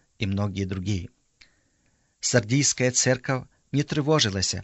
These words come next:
что она потеряла силу и крепость. Если бы мы посетили Сардийскую церковь, она бы без сомнения показала нам, как хорошо она устроена. Она бы хвалилась её численностью членов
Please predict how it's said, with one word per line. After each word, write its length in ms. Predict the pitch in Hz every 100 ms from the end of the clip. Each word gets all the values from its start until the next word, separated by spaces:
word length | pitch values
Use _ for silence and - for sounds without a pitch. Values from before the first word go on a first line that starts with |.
| - -
что 240 | - 117
она 200 | 110 123
потеряла 500 | 123 117 117 117 117
силу 320 | 107 - 110 107
и 120 | 104
крепость. 520 | - 113 - - - _ - - - _ -
Если 400 | 101 123 123 123
бы 140 | 113
мы 260 | 123 147 127 - _ -
посетили 480 | 107 - - 131 123
Сардийскую 720 | - 117 104 131 - - 117
церковь, 440 | - 110 - 120 - - _
она 280 | 113 110 123
бы 120 | 123
без 220 | 110 120
сомнения 500 | - 117 123 131 127
показала 560 | 123 117 120 107 127 127
нам, 320 | 110 123 - _ _ _
как 240 | - 165 -
хорошо 400 | 131 127 127 -
она 240 | 113 113
устроена. 640 | - - 107 107 92 95 - _ _ - _ _ -
Она 300 | 107 107 127
бы 240 | 123 131 -
хвалилась 560 | - 123 131 135 123
её 360 | 127 117 127 135 - -
численностью 680 | - 151 - 120 110 - 101
членов 480 | - 101 110 120